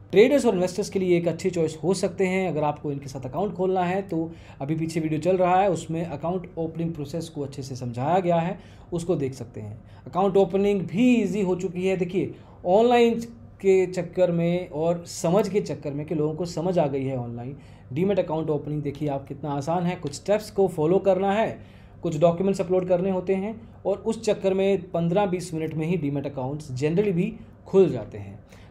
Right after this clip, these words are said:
तो इस तरह से आप डीमैट अकाउंट भी, अ, खोल सकते हैं और खर्चे भी कम हैं जैसे कि आपको बताया। तो क्यों ना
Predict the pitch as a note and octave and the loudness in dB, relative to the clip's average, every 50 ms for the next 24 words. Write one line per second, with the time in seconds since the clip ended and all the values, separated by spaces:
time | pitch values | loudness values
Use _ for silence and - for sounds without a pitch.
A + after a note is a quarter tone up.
0 | - - A3+ A#3 - A3 G#3+ A3 G3+ F#3+ F#3+ G3 F3+ G3 E3 D3+ D3+ - - - | -2 -2 -2 0 0 -2 -2 2 4 4 4 4 4 4 4 4 4 0 -4 -10
1 | B2+ A#2 C#3+ D3+ D#3 D#3+ D#3 D#3 D3 - C3+ C3 C3 B2+ - D3 C3+ C3 - - | -8 -4 -2 0 0 0 0 -2 -4 -4 -4 -4 -4 -4 -4 -6 -6 -6 -8 -12
2 | - - B2+ B2 B2+ B2+ B2+ B2+ - E3 F3 E3+ G3 F#3+ - A3+ A#3 A3 A#3 C4 | -12 -6 -2 0 0 0 0 0 0 0 0 0 0 0 2 2 4 4 4 2
3 | C4+ - - - F3 E3+ E3+ G3 F#3+ E3+ G3+ F#3+ F#3+ E3+ D#3+ D#3+ D#3 D3 D3 B2+ | 2 -2 -2 0 0 0 4 2 2 2 2 2 2 0 0 0 -2 -2 -4 -4
4 | - B2+ - C#3 A2+ - - - G#2+ G2+ - F2+ E2+ - - - - - - - | -6 -6 -6 -6 -8 -8 -10 -12 -14 -12 -12 -12 -12 -12 -14 -16 -18 -20 -20 -20
5 | - - - - - - - - F#3+ G#3+ - - - - - - - - - - | -20 -20 -20 -20 -20 -10 -2 2 2 2 2 0 -10 -18 -20 -20 -20 -16 -6 -2
6 | G3+ A#3+ B3+ A#3 G3 - A3+ - | 2 4 4 6 4 4 2 -2